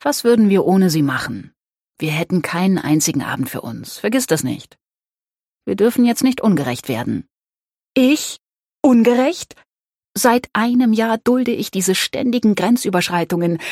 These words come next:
Sie weiß alles besser. Sie lässt keine Gelegenheit aus, mir subtil unterzujubeln, dass ich alles irgendwie nicht richtig mache.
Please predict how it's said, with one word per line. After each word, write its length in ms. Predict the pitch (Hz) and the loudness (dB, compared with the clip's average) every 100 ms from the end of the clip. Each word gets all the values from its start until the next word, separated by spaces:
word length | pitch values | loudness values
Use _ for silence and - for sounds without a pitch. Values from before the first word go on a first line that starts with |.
| - - | -14 -10
Sie 220 | - 240 | -4 0
weiß 240 | 220 254 - | 2 0 -2
alles 400 | - 262 277 277 | 0 2 0 0
besser. 560 | - - - - 208 160 _ _ | 0 2 4 2 2 -2 _ _
Sie 120 | - 262 | -2 2
lässt 280 | 269 - | 2 -2
keine 400 | - 247 277 302 | -6 -4 0 2
Gelegenheit 540 | 254 262 262 262 247 - | 2 0 2 2 2 0
aus, 200 | 240 262 | 0 4
mir 100 | 233 | 2
subtil 560 | 240 - - - 320 - | 2 -2 -6 -4 -2 2
unterzujubeln, 800 | 269 294 247 - 202 208 233 | 2 2 -2 0 0 2 4
dass 140 | 226 247 | 2 0
ich 120 | 262 - | -2 -2
alles 260 | 247 302 | 0 0
irgendwie 460 | - 262 302 311 285 | 0 2 2 2 2
nicht 180 | 320 - | 0 0
richtig 340 | 349 - 277 | 0 0 0
mache. 380 | 196 165 160 | 0 0 -2